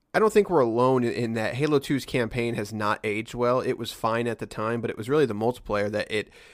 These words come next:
it just elevated that package so much higher that people talk about it as a fondness that, I don't wanna say that's not real, but it's just, it, like you said, it's rose-tinted glasses. It's, it's what they remember.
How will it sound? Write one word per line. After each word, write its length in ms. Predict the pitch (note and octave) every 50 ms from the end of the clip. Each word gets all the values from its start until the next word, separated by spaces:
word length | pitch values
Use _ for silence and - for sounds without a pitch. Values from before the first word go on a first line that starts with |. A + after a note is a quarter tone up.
| - -
it 80 | B2+
just 180 | B2 B2+ - - -
elevated 440 | B2+ C3 C3 C3 B2 B2 A#2 A#2 G2
that 160 | G#2+ F#2 -
package 540 | - - A2+ A2 G#2+ - - G#2 G2 - -
so 420 | - - - - B2+ A#2 A#2 A#2
much 240 | A2+ G#2+ G2+ - -
higher 500 | - - A2 G#2+ G#2 G2+ F#2 E2+ G2 A2 _ _ - - - _ -
that 480 | - D3+ A2+ A2 G#2+ G#2 F#2 - _ _ -
people 220 | D3+ D3+ B2+ C3+
talk 280 | - - C3 A#2+ - -
about 200 | A#2 A2+ G#2+ G2+
it 100 | - _ _ _ _ _ _ _ -
as 140 | A#2+ G#2+ A2
a 40 | G#2
fondness 800 | - - D3+ E3 F3 D#3+ C3+ G#2+ E2+ G2+ A2 - - - - - _ -
that, 520 | A2 A2+ G#2+ G#2 G#2 G2+ G2 F#2 - _ _ _ _ _ _ - _ _ _ _ _ -
I 60 | F3
don't 80 | A3 A#3
wanna 60 | G#3+
say 100 | - F#3+
that's 140 | D#3 - -
not 320 | E3+ C3+ G#2 G#2+ G#2+ A2
real, 320 | B2+ D#3+ F3+ C3+ G#2 G2
but 120 | G#2+ A#2+ A#2
it's 140 | A#2+ A#2 -
just, 240 | - B2 - - - -
it, 180 | B2 A#2+ -
like 140 | B2 A#2+ -
you 80 | E3 D3+
said, 100 | C3 G2+
it's 120 | G2+ -
rose-tinted 440 | B2+ C3 B2 - - C#3 A#2+ B2 A2+
glasses. 400 | A2+ C#3+ C#3 B2 - - G#2 G#2
It's, 160 | G#2+ G#2+ -
it's 160 | - A2 -
what 220 | C3 B2 B2 B2 -
they 100 | A#2+ A2
remember. 580 | G2+ G2+ A2 A2 A2 A2 G#2+ G#2+ F#2 F2+ -